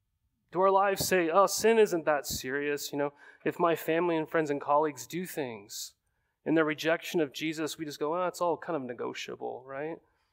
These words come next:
God is merciful. Yes, he is so merciful, guys, so merciful that he sent his son to die and offer peace." Guys, if we, if we don't see the seriousness of it, then our sharing and our going will be a matter of indifference.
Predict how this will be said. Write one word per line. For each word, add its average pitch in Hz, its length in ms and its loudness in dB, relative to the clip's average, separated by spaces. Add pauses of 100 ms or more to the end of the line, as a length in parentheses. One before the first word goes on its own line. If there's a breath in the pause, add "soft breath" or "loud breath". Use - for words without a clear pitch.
(380)
God 156 140 -8
is 151 100 -10
merciful. 143 560 -6
Yes, 160 240 -10
he 147 100 -10
is 135 120 -10
so 160 200 -2
merciful, 139 540 -6
guys, 131 260 -6
so 190 180 0
merciful 156 440 0
that - 160 -10
he 202 300 -10 (180)
sent 165 260 -6
his 139 160 -10
son 139 300 -2
to 127 100 -14
die 113 460 -10 (340)
and 135 100 -10
offer 123 280 -10
peace." - 560 -20 (1700)
Guys, 147 160 -2
if - 160 -10
we, 175 140 -6
if - 160 -10
we 190 100 -4
don't 190 220 4
see - 180 -6
the 170 80 -4
seriousness 160 600 -4
of 143 180 0
it, 143 140 -6
then 151 120 0
our 147 120 2
sharing 180 440 2
and 151 100 2
our 131 120 2
going 147 400 0
will 131 80 0
be 143 140 -4
a 143 60 -2
matter 139 360 0
of 131 160 -4
indifference. 117 1080 -10